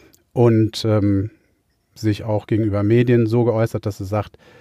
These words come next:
dass es Machtmissbrauch, um junge Mädchen zu erniedrigen, zu demütigen und zu stigmatisieren.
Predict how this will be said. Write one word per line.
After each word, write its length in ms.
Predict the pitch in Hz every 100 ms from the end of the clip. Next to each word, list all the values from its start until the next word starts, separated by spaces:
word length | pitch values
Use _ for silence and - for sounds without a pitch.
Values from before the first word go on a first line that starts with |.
| _ _
dass 140 | 101
es 120 | 95 110
Machtmissbrauch, 880 | 127 156 - 151 - - 131 123
um 140 | 120 110
junge 240 | 123 127
Mädchen 420 | 107 117 131 139
zu 140 | 127 117
erniedrigen, 580 | 107 131 147 143 143 131
zu 120 | 107
demütigen 640 | 104 123 143 135 131 120
und 180 | 120 110
zu 100 | -
stigmatisieren. 880 | 113 - - 98 - 110 95 92 -